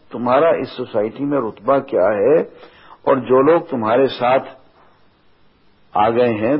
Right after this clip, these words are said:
تم پہ ایمان لے آئے ہیں، یہ بھی نیچ قسم کے لوگ ہیں۔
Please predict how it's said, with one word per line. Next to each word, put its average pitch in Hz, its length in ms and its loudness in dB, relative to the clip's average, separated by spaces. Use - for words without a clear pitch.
تم 123 120 -6
پہ 110 120 -6
ایمان 110 480 -2
لے 110 140 2
آئے 95 180 -2
ہیں، 160 200 -2
یہ 208 320 0
بھی 220 160 -2
نیچ 196 440 -2
قسم 131 280 -4
کے 104 200 -6
لوگ 69 280 -6
ہیں۔ - 240 -20